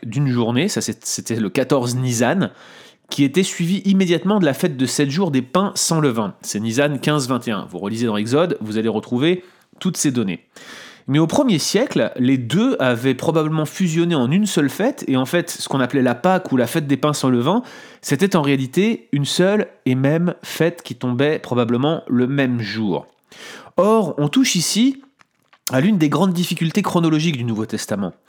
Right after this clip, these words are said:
Parce que dans Jean treize un et dans Jean dix-neuf quatorze, il est clairement indiqué que le souper a pris place avant la fête de la Pâque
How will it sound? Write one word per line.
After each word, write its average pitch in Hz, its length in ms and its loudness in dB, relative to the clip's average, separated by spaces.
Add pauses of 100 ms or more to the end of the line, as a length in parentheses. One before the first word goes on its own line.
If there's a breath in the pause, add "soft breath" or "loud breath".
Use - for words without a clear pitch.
(380 loud breath)
Parce 143 260 0
que 165 320 2
dans 135 240 2
Jean 185 240 2
treize 170 340 0
un 156 240 0
et 123 100 -2
dans 120 160 0
Jean 165 180 0
dix-neuf 156 360 -2
quatorze, 156 460 0
il 123 80 0
est 123 80 -2
clairement 170 360 2
indiqué 131 360 0
que 165 120 0
le 131 140 2
souper 180 640 0 (360 loud breath)
a 156 140 2
pris 156 220 -4
place 196 540 0 (520 loud breath)
avant 190 640 2 (220)
la 127 180 2
fête 147 380 -2
de 120 80 0
la 117 120 2
Pâque 196 380 0